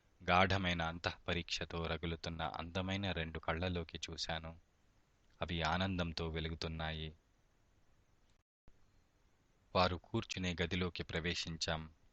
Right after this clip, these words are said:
అందులో ఒక పక్క అంతా మొదటి వీధిలోంచి కనిపించిన బాల్కనీలోకి తెరిపిగా ఉంది. పరమగురువులు గచ్చునేల మీద పరిచి ఉన్న పరుపు మీద కూర్చొని ఒక పాత దివాను మీద ఆనుకున్నారు.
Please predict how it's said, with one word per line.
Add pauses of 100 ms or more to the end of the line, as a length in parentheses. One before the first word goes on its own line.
(320)
అందులో
ఒక
పక్క
అంతా (360)
మొదటి
వీధిలోంచి
కనిపించిన
బాల్కనీలోకి
తెరిపిగా
ఉంది. (580)
పరమగురువులు
గచ్చునేల
మీద
పరిచి
ఉన్న
పరుపు
మీద
కూర్చొని (400)
ఒక
పాత
దివాను
మీద
ఆనుకున్నారు.